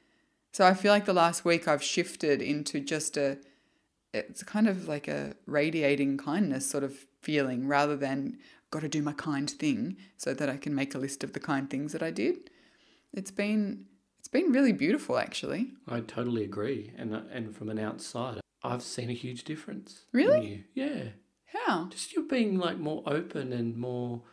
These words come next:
Speaker 2: sincere. It's, it's quite gutsy to be kind all the time.
Speaker 1: It, it is.
Speaker 2: It, it's the potential to really blow up in your face.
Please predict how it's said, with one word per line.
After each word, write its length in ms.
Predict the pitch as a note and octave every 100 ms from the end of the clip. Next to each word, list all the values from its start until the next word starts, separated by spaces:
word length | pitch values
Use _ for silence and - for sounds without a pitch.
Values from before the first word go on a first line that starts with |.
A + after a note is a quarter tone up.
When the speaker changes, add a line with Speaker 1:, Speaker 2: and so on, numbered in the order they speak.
| - _ _ _ _
Speaker 2:
sincere. 720 | - B2+ A#2+ - B2+ C#3 - - - -
It's, 160 | F#3+ - -
it's 140 | G3+ F#3+
quite 420 | E3+ C#4+ E4 -
gutsy 440 | A#2+ - - B2+
to 100 | -
be 100 | A#2
kind 380 | G#2+ - G#2+ G2
all 80 | F2+
the 100 | F#2
time. 380 | F2+ - - A#2+ _ _ _
Speaker 1:
It, 220 | C#4+ C#4 - -
it 120 | D4+
is. 520 | D4 F4 C#4 - - -
Speaker 2:
It, 100 | -
it's 120 | F#3+
the 80 | -
potential 520 | G#3+ - C3+ A#2 A#2
to 160 | - A#2+
really 800 | G#2+ A2 A#2 A2+ G#2+ G#2 G2 - - _ _ _ _ _ _ -
blow 220 | A#2 G#2
up 160 | G2 G#2
in 60 |
your 120 | G2
face. 560 | F#2+ - F#2+ G2 - -